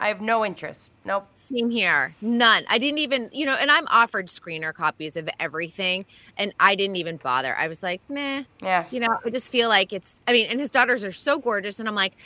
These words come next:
Speaker 1: That's
Speaker 2: "I'm
Speaker 1: fine.
Speaker 2: sure someone will put them in a movie.
Speaker 1: Yeah.
Speaker 2: Come on."
Speaker 1: I just,
Speaker 2: Do you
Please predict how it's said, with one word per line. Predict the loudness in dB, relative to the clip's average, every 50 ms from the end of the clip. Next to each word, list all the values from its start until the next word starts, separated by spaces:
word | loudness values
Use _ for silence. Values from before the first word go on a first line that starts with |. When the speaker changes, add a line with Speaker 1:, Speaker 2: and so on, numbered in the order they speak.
| -18 _
Speaker 1:
That's | -10 -10 -10 -2 2
Speaker 2:
"I'm | 4 6 6
Speaker 1:
fine. | 6 4 2
Speaker 2:
sure | 2 0 -2
someone | -2 -4 -6 -4 -2 0
will | 0 0
put | 2 0 0 0 0
them | -4 -4
in | -2 -4
a | -4
movie. | -4 -4 -2 0 2
Speaker 1:
Yeah. | 6 8 8 8 8 8 6
Speaker 2:
Come | 4 2
on." | 0 -2 -2 -4 -8 -8 -8 -8 -8 -2 2
Speaker 1:
I | 4 4 4
just, | 4 2 -2
Speaker 2:
Do | -2
you | 2